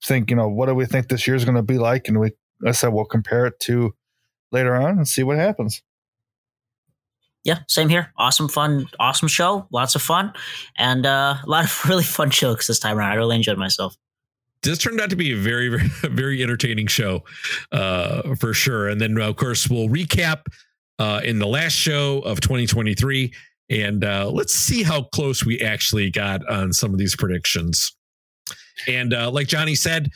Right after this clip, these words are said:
Speaker 3: uh, when this gets posted in the Discord server, uh, folks, uh, please feel free to post your predictions as well. Uh, because if you do post your predictions in there, uh, we'll definitely go back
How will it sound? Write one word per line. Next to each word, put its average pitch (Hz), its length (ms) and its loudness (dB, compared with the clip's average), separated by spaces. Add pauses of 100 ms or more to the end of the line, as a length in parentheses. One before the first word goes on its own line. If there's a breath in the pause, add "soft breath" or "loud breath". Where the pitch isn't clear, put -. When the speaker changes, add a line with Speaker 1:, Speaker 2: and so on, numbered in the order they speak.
(400 loud breath)
Speaker 3:
uh, 107 320 -2
when 123 220 0
this 135 180 0
gets 135 220 0
posted 127 320 0
in 110 80 0
the 101 80 0
Discord 123 320 -2
server, 127 380 -2 (340 loud breath)
uh, 113 80 -2
folks, 151 500 0
uh, 113 180 0 (120)
please 135 300 2
feel 143 200 0
free 139 260 0
to 110 120 -2 (120)
post 123 260 0
your 110 120 -2
predictions 92 560 0
as 92 200 0
well. 104 300 -2 (340 loud breath)
Uh, 104 200 -2
because 107 280 0
if 98 80 0
you 113 80 2
do 185 160 2
post 180 280 2
your 160 80 0
predictions 156 500 0
in 170 120 2
there, 170 280 0 (420 loud breath)
uh, 113 220 0
we'll 131 180 0
definitely 143 400 0
go 131 200 -2
back 120 440 -4